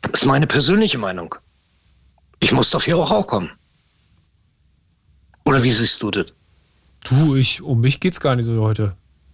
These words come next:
Speaker 1: Nee, aber ganz ge-, ganz ehrlich, wie siehst du das?
Speaker 2: Äh, f-, äh, ich, f-, also ich hab ja die Frage nicht ohne Grund heute so relativ spitz gestellt, so hat Berlin ein Hundeproblem? Offensichtlich sind es zu viele, weil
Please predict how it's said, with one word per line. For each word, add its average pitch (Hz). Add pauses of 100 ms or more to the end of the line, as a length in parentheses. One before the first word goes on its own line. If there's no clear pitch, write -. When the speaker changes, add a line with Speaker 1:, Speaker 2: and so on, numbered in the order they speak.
(540)
Speaker 1:
Nee, 226
aber 196
ganz 185
ge-, 226 (120)
ganz 202
ehrlich, - (580)
wie 165
siehst 208
du 226
das? 131 (1300)
Speaker 2:
Äh, 131
f-, - (140)
äh, 135 (300)
ich, 165 (180)
f-, - (140)
also 127
ich 120
hab 165
ja 185
die 147
Frage 165
nicht 156
ohne 151
Grund 151
heute 175
so 139
relativ 143
spitz -
gestellt, 175
so 143
hat 143
Berlin 147
ein 135
Hundeproblem? 170
Offensichtlich 170
sind 185
es 175
zu -
viele, 120
weil 117